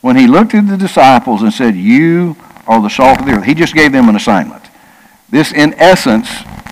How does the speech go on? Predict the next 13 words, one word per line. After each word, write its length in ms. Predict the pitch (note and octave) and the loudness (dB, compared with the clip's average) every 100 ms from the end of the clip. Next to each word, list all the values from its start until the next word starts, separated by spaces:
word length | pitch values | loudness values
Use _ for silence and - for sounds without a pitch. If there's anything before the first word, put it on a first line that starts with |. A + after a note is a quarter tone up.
| - _ _ | -20 _ _
the 80 | A#2+ | -12
commission. 580 | - B2 B2 - C#2 - - - - - - _ | 0 2 2 0 -8 -12 -18 -20 -20 -20 -20 _
And 580 | A#2 C3 C3+ B2+ G2+ - - _ | 0 4 4 4 2 -2 -12 _
about 360 | B2 D3 C4 - | -2 2 2 2
forty-seven 560 | A3 G3 - F#3 D#3 C3 | -2 -2 -2 -2 0 0
hundred 320 | D3+ B2 G2 | -2 -2 0
years 240 | B2 A#2+ | 2 0
ago, 420 | F#2+ F2+ D#2 D2+ D2 _ - - _ _ F3 | -2 -4 -4 -6 -10 _ -20 -20 _ _ -4
there 200 | D3+ D#3 | 0 2
was 360 | C3+ A2 F2+ | 2 0 -2
published 580 | - - G#3 E3+ B2+ - | -4 0 2 2 0 -2
in 160 | C#3 D3 | -2 0
China 580 | - E3 A#2 F#2 C3 | 2 2 2 0 -2